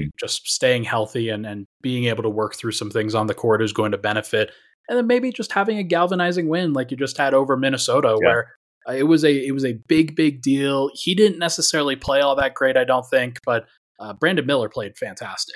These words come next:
Speaker 2: <laughs> Like, that was a, that was a really fun, interesting performance from Bi-, from Brandon Miller, hitting some really, really tough shots in that game. Uh, in a night where Cat had sixty-two and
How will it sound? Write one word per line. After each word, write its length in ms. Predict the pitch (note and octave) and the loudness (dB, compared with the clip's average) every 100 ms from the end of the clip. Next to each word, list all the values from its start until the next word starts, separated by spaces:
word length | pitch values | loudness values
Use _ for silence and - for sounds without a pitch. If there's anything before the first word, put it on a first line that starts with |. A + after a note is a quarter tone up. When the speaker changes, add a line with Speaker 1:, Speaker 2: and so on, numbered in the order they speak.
| - | -12
Speaker 2:
<laughs> 120 | - | -2
Like, 140 | F3 - | -2 0
that 160 | - | 0
was 180 | D3+ B2+ | 0 2
a, 160 | A#2+ A2 | 0 0
that 60 | D3 | 0
was 120 | B2+ | 0
a 80 | B2+ | 0
really 380 | A2+ C3 C#3+ B2 | 2 2 2 0
fun, 560 | - C3+ B2+ B2+ B2 - _ _ - | -2 0 0 0 -4 -8 _ _ -4
interesting 640 | C#3+ B2 C#3+ - C#3 B2+ | -4 0 0 0 -2 0
performance 560 | B2 A#2 - A#2+ A#2+ A2+ | -2 -2 0 0 -2 -4
from 240 | - A#2 | -4 -4
Bi-, 220 | A2 A#2+ C#3+ | -2 -4 -2
from 240 | - A#2 | -4 -4
Brandon 280 | A2 A#2 A2+ | -4 -4 -6
Miller, 260 | A#2 A#2 G#2+ | -6 -6 -4
hitting 260 | C#3 G#3 | -4 -4
some 280 | - C#3 B2 | -6 -8 -6
really, 280 | C#3 D3 C#3 | -2 0 0
really 240 | C3 A#2+ | -2 -2
tough 220 | - C3 - | -2 -6 -4
shots 360 | C3 B2 A#2+ | -2 0 -2
in 80 | A#2+ | -2
that 240 | A#2 A2 | -2 -2
game. 240 | A#2 A2+ A2 - _ _ _ - | -4 -6 -8 -14 _ _ _ -6
Uh, 200 | A#2+ A2+ - _ _ _ _ | -2 -2 -4 _ _ _ _
in 120 | F3+ G3 | -4 -2
a 80 | |
night 300 | F#3+ F#3+ B3 | -2 -2 -4
where 140 | A#3+ G3+ | -4 -4
Cat 340 | - - D#3 | -4 -2 -2
had 240 | - D#3 D3+ | -4 -6 -6
sixty-two 800 | - - - C#3 - C#3+ C#3 | -10 -10 -10 -10 -4 -2 0
and 240 | C#3 C3+ | -2 -4